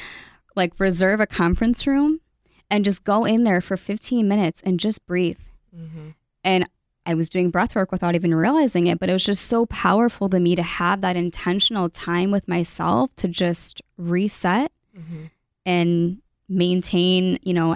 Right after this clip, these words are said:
Speaker 1: any sanity <laughs> that I had left in that environment, which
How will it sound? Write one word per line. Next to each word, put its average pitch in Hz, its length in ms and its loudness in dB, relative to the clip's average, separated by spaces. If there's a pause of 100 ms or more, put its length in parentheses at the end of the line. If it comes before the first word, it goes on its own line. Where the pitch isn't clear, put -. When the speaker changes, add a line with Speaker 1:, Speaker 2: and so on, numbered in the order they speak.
Speaker 1:
any 196 260 2
sanity 196 640 0
<laughs> - 20 -2
that 220 140 2
I 202 80 2
had 185 280 2
left 254 320 0
in 226 160 0
that 190 120 2
environment, 185 680 0
which - 480 -4